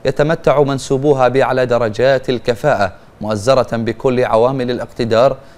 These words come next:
تدريبا وتسليحا وجاهزية ومعنويات عالية واثقة واستعدادا للتضحية لأجل سلامة هذا الوطن بكل الوفاء والولاء، مقدرين ما بذلتموه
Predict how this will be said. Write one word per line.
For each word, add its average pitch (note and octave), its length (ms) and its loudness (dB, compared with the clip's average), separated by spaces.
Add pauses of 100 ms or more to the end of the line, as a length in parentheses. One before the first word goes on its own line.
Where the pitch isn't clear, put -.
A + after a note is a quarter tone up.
تدريبا C#3 500 0
وتسليحا B2+ 600 -2
وجاهزية A2 800 -2 (400)
ومعنويات G2+ 800 -2
عالية A#2+ 460 0 (140)
واثقة B2 600 2 (300)
واستعدادا G#2+ 600 -2
للتضحية A2+ 680 0 (280)
لأجل C#3+ 400 0
سلامة B2 640 -2
هذا A2 200 -2
الوطن G2+ 480 -2 (340)
بكل A#2+ 380 -2
الوفاء A#2 520 0
والولاء، G#2+ 480 0 (320)
مقدرين G#2+ 600 -2
ما A2+ 140 -2
بذلتموه A2+ 640 -2